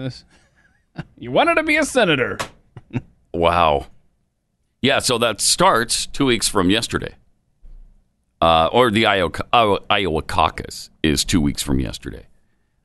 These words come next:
Speaker 2: on a Monday for some reason. Uh, the whole thing about the Iowa caucus is just bizarre. It's, it's a weird process.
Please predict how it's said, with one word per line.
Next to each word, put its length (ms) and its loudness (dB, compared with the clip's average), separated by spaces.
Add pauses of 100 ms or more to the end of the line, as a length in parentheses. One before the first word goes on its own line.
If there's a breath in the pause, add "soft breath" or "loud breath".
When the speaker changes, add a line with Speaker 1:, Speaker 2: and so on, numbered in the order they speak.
(120)
Speaker 2:
on 160 2
a 40 2
Monday 300 2
for 160 -10
some 200 -4
reason. 240 -14 (920)
Uh, 200 4
the 80 0
whole 160 0
thing 180 0
about 220 0
the 80 0
Iowa 340 0
caucus 480 -4
is 160 -14
just 240 -14
bizarre. 440 -8
It's, 160 -10
it's 200 -2
a 60 4
weird 340 2
process. 480 0